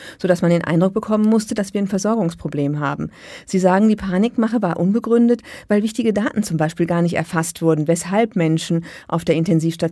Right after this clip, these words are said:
gelandet sind, ob es an der Vorerkrankung lag oder wirklich nur an dem Virus. Oder es war auch nicht ganz klar, ob jetzt der Verlauf schwerer wird und mehr junge Leute auf Intensiv liegen. Das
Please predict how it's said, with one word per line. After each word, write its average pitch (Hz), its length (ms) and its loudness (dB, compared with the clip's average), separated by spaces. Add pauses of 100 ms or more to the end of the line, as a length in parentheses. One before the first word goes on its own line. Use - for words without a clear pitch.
(260)
gelandet 160 420 0
sind, 156 200 -2
ob 165 120 -6
es 160 60 -6
an 160 100 -2
der 160 80 0
Vorerkrankung 208 680 0
lag 196 240 -2
oder 175 160 0
wirklich 190 240 -4
nur 202 160 2
an 175 100 0
dem 170 180 0
Virus. 214 460 0 (360)
Oder 202 220 2
es - 120 -2
war - 120 0
auch - 160 -2
nicht 220 180 0
ganz 208 320 0
klar, 214 320 0 (220)
ob - 100 -4
jetzt 175 160 -2
der 180 80 2
Verlauf 160 360 0
schwerer 190 500 2
wird 247 240 4
und 220 120 2
mehr 180 160 4
junge 185 220 4
Leute 202 320 4
auf 180 100 -2
Intensiv 196 560 -2
liegen. 220 360 0 (320)
Das 196 240 -2